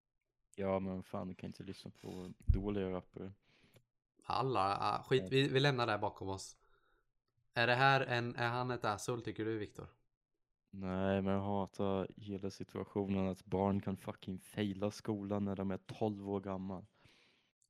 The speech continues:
Speaker 1: Vad fan,
Speaker 2: Ja, men
Speaker 1: vad är det för
Speaker 2: this is
Speaker 1: fel?
Speaker 2: America. No, no, no,
Speaker 1: Ja,
Speaker 2: no, no, no,
Speaker 1: men
Speaker 2: no.
Speaker 1: ändå.
Speaker 2: Dock, när man är tolv, vad går man i för klass då?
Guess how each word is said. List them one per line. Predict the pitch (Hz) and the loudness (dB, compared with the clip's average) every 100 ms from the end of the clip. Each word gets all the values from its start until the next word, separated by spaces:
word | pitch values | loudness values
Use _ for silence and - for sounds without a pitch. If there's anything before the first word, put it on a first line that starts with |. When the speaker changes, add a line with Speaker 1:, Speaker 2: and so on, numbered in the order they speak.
| _ _ _ | _ _ _
Speaker 1:
Vad | - 98 | -10 -6
fan, | - 120 117 | 0 2 4
Speaker 2:
Ja, | 110 101 | 2 0
men | 101 | 0
Speaker 1:
vad | 120 | 2
är | |
det | 127 | 0
för | - 123 | -2 0
Speaker 2:
this | - 123 | 8 10
is | 127 | 10
Speaker 1:
fel? | 127 | 10
Speaker 2:
America. | 110 110 104 90 - 95 - - _ - - - - _ _ _ _ - - - - | 12 12 12 10 4 2 0 -20 _ -20 -20 -20 -20 _ _ _ _ -20 -18 -12 2
No, | 110 | 6
no, | 117 113 | 6 6
no, | 110 | 6
Speaker 1:
Ja, | 107 127 | 8 10
Speaker 2:
no, | |
no, | 135 | 10
no, | |
Speaker 1:
men | 123 110 | 8 6
Speaker 2:
no. | 104 104 - - | 4 -2 -8 -12
Speaker 1:
ändå. | 95 95 92 101 90 - - - - - _ _ _ | -6 -4 -4 -4 -6 -8 -16 -20 -20 -20 _ _ _
Speaker 2:
Dock, | - 139 - | 8 8 6
när | 135 131 | 6 10
man | 131 | 10
är | 120 | 8
tolv, | - - 151 175 190 - - _ _ _ _ _ _ _ _ _ _ - | 8 12 12 12 10 2 -16 _ _ _ _ _ _ _ _ _ _ 4
vad | 113 | 8
går | 113 | 8
man | 107 | 8
i | 101 | 4
för | - | 2
klass | - 98 - | 2 2 4
då? | 117 127 | 4 4